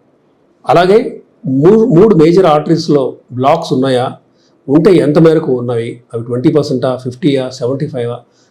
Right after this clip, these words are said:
కొంతమందికి నైంటీ నైన్ పర్సెంట్ బ్లాక్ ఉన్నా కూడా ఎలాంటి చెస్ట్ పెయిన్ ఉండదు,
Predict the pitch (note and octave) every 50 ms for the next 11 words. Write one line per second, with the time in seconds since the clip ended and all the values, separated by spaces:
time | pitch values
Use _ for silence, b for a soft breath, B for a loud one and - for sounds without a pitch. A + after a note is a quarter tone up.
0 | _ _ - D3 B2+ D#3+ E3 E3+ F#3+ E3+ G#3+ G3 F3 E3+ - A#2 A#2+ F3 F#3+ E3+
1 | A3 F#3+ F#3 F3+ E3+ E3+ E3 D#3+ E3 F3 E3 D3+ C#3+ D3+ D3+ D#3+ C#3+ D3+ C#3 D3
2 | C#3 C3 C3+ D3 C#3 B2+ - D3 - - - D#3 C#3 B2+ B2 C3 C3+ B2 -